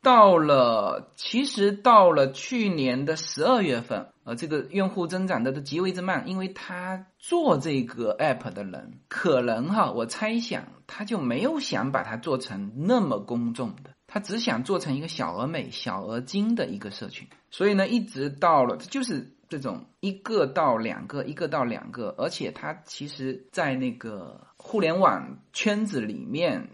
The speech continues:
去讲课、开课这种，就开房间这种模式，因为它极为的叫精英。其实那个时候就有流传着这个什么，就是到处拿不到他的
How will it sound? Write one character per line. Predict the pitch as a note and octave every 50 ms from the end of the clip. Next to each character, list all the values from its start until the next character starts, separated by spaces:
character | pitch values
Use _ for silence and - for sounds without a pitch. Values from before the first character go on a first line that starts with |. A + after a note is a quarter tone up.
| -
去 | - - - - C3+ A#2+ A2+ G#2 F2 C#2+ - G1+ - - - _ _
讲 | - - F#2 E2 - -
课、 | - - F3+ C#3+ A2 - A1 -
开 | - - C#3+ C#3
课 | C#3 - F3 C#3 A2
这 | G2+ A2 G2+
种， | F#2+ D#2+ - - - _ _ -
就 | F2 F#2+ - _
开 | - - D#3+
房 | D#3 D3+ B2 C#3+
间 | D3 D#3 D#3+
这 | D#3+ C#3
种 | A#2 G2+
模 | F#2+ F2+ C2+ D2+ -
式， | - - C3 B2+ - _ _ -
因 | G#3 G#3 G#3+ G#3+
为 | F3 A#2 G#2+ A#2+
它 | - - D3 C#3
极 | C#3+ C#3 - - B2+ C3 - F#2 G#2
为 | G2+ G#2 A2+ A#2 A2+ B2
的 | A#2+ - - B2+ A#2 G#2+ G2 - - - - - _
叫 | - B2 A#2
精 | A#2 - G3 G3 G3
英。 | G3+ G#3 G3 G3+ G3+ G3+ - - _ _
其 | - - B3+ D4+
实 | D#4 D4 C#4+
那 | C#4 D4 C#4 A#3+
个 | G#3+
时 | G3+ G3 C3+
候 | C3+ D3+ D#3+
就 | D3 - - C#4+ C#4 G#3+ D3+
有 | B2 - B2+ B2+ G#2 E2+ D2+ -
流 | - A2+ B2 B2+ D#3+
传 | F#3+ F#3+ E3 F2 D#2 F#2+ F#2+
着 | A2+ A2+ - - - _ _
这 | - C#3 B2
个 | A#2 A2+
什 | A2+ G#2
么， | G2 G2 G2 G2 - _ _
就 | - C3
是 | B2 B2 A#2 A2 - - - _ _ _
到 | - F3+ D#3+
处 | D3 - F3 C#3+ C3
拿 | A#2 A2+ B2 A2+ A#2 B2
不 | C3 C#3
到 | D3+ D3+ C#3+ B2+ A#2 A2
他 | A2+ - - B2 B2 B2+
的 | A#2+ A#2+ - A2+ G2+ F2+ D#2+ C2+ - -